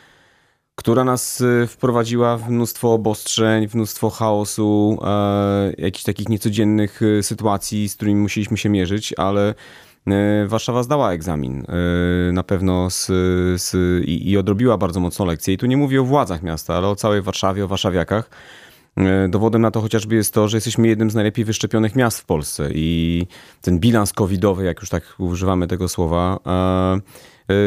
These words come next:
e, dla Warszawy wypada chyba korzystnie, w tym znaczeniu, o ile można w ogóle o tym w ten sposób mówić,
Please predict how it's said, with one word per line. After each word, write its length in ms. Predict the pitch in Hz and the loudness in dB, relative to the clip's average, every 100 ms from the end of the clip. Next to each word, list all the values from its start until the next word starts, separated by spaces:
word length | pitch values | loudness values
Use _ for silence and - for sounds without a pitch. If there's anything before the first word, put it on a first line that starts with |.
| 101 | 2
e, 40 | |
dla 120 | 95 104 | 2 0
Warszawy 360 | 110 117 110 | 0 0 -2
wypada 360 | 107 107 113 113 | -4 0 2 2
chyba 200 | 113 117 | 0 -2
korzystnie, 480 | 135 131 135 90 80 | 0 -2 0 0 0
w 40 | |
tym 140 | 101 | 0
znaczeniu, 380 | 95 92 101 101 | 0 2 2 4
o 140 | 101 101 | 4 4
ile 140 | 98 | 4
można 380 | 104 95 98 92 | 2 2 -2 -2
w 80 | 101 | 0
ogóle 180 | 98 | 2
o 60 | 95 | 2
tym 220 | 104 98 | 2 -2
w 100 | - | -2
ten 100 | 98 | -2
sposób 320 | 90 101 110 | -2 -2 0
mówić, 420 | 147 101 82 - | 2 2 -2 -6